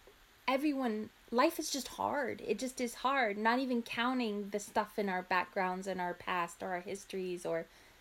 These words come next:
that caused D I D or didn't cause D I D. Like, life is just hard enough already. And if we don't care for each other well and don't model that, even if we're modeling it for ourselves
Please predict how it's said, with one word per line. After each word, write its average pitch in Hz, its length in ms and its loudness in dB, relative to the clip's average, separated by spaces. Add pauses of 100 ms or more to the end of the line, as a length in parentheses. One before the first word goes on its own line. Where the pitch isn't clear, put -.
(100)
that 202 180 4
caused 208 320 0
D 208 140 2
I 180 100 4
D 185 240 0
or 175 80 2
didn't 196 340 0
cause 185 280 -2
D 190 160 -2
I 180 80 2
D. 180 220 -2
Like, 170 260 -2 (360)
life 240 380 0
is 262 140 -6
just - 240 -4
hard 233 260 2
enough 202 340 -4
already. 202 600 -4 (240)
And 185 400 -2 (100)
if 202 200 -6
we 233 160 -2
don't 202 680 -2 (880)
care 220 380 0
for 233 160 -6
each 208 240 -4
other 185 240 0
well 196 580 0
and 190 180 -2
don't 180 240 -2
model 196 480 0
that, 180 400 -4 (500)
even 277 280 4
if 269 160 -4
we're 226 120 0
modeling 208 560 2
it - 180 -4
for 233 300 2
ourselves 196 720 -2